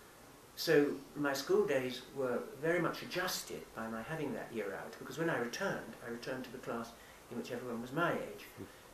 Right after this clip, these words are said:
And then I had a much greater academic success. But it never stopped me, no. I was a sort of all-rounder. I was, um, captain of gymnastics,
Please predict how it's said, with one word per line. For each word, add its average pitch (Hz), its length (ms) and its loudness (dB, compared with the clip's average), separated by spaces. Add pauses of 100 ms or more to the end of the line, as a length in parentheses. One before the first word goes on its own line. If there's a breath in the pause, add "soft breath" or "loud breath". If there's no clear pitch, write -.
(180)
And 123 340 -4 (380)
then 151 220 2
I 127 200 -4
had 131 240 -4 (340)
a 123 120 -6
much 127 200 -4 (280)
greater 117 320 -4 (160)
academic 113 440 -4
success. - 540 -4 (600 loud breath)
But 202 120 6
it 208 140 4
never 240 240 8
stopped - 440 2
me, 101 120 -2
no. 139 280 4
I 190 140 0
was 285 140 0
a 311 60 -2
sort - 260 2
of 131 160 -4
all-rounder. 104 720 -2
I 127 100 0
was, 127 280 -4 (200)
um, 117 320 -2 (800)
captain 117 480 -4
of 110 100 -6
gymnastics, - 880 -6